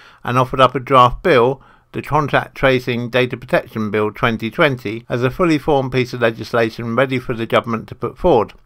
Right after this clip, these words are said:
She has received a reply from Hancock saying that data security and privacy will be protected.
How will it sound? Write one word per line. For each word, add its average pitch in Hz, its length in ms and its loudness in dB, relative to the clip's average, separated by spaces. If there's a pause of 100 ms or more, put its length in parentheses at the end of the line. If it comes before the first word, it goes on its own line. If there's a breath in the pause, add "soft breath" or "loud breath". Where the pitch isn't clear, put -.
(320)
She - 140 -6
has 120 80 -2
received 123 380 -2
a 131 140 2
reply 127 460 4
from 117 160 -2
Hancock 117 560 0
saying 120 560 0
that 113 160 -6
data 135 280 0
security 113 460 -6
and 107 120 -6
privacy 104 380 -6
will 110 200 -2
be 101 140 -6
protected. - 600 -4